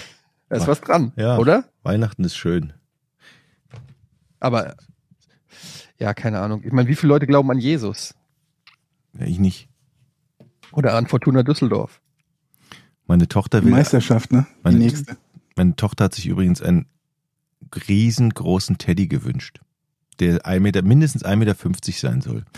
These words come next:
Speaker 2: Weil wir hatten ja einen im Keller, den habe ich natürlich weggeschmissen. Und da war sie so sauer, dass ich ihn weggeschmissen habe,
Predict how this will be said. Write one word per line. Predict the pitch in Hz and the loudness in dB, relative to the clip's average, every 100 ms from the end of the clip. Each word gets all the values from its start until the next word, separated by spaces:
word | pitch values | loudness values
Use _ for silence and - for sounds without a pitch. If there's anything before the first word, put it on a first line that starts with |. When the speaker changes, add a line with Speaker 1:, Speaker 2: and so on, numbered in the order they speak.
| - - _ - | -20 -20 _ -6
Speaker 2:
Weil | 85 92 | 0 0
wir | 92 | 2
hatten | 117 - | 2 2
ja | 110 | 2
einen | 98 107 | 2 2
im | 95 | 0
Keller, | - 113 135 | 0 0 0
den | 120 107 | 0 -2
habe | 107 | -2
ich | |
natürlich | 104 - 101 123 | -2 -2 -2 0
weggeschmissen. | 131 - - 58 - 135 - | 0 -2 -2 -6 -6 -8 -8
Und | 82 | -4
da | 87 | 0
war | 95 | 0
sie | 92 | 0
so | 82 120 | 0 0
sauer, | 120 104 120 | 2 2 2
dass | 107 | 0
ich | 104 | 0
ihn | 90 | 0
weggeschmissen | 127 - - 101 - 135 | 0 -2 -2 -2 -2 -4
habe, | 120 | -4